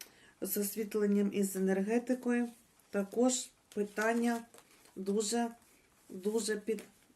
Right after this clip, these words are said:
великим, великим негативом. Вс-, все освітлення. І ще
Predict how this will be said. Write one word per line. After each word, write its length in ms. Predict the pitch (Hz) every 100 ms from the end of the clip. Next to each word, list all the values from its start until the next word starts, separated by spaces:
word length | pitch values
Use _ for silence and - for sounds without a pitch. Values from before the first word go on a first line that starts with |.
| -
великим, 640 | 202 208 220 220 214 208 - - - - _
великим 680 | 190 196 190 196 208 208 202 - _ _ _ _ _ _ _ -
негативом. 720 | 196 202 202 196 190 170 160 - - - -
Вс-, 320 | - - - -
все 360 | - - 214 226
освітлення. 560 | 214 202 196 190 170 165 -
І 140 | 202
ще 280 | 202 185